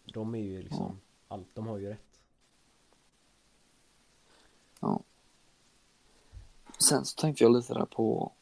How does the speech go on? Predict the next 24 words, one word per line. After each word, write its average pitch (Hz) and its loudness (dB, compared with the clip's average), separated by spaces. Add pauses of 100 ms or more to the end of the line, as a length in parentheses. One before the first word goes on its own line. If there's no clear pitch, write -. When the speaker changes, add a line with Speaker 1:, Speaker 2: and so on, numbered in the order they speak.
(160)
Speaker 2:
precis 123 0
som 123 -2
Armenien, 117 0
som 123 2
idag 113 6
är 117 -6
mest 117 -2
känt 131 -2
för 110 4 (300)
Turkiets - 2
förnekelse 113 0
till - 4 (600)
själva 110 2
händelseförloppet. - 0 (2250)
Så, - 4 (100)
så, - -4 (220)
så - -4
kan - -2
jag 131 2
inte 131 2
hitta - 4
någon 113 4
riktigt, - 2
eh, 67 2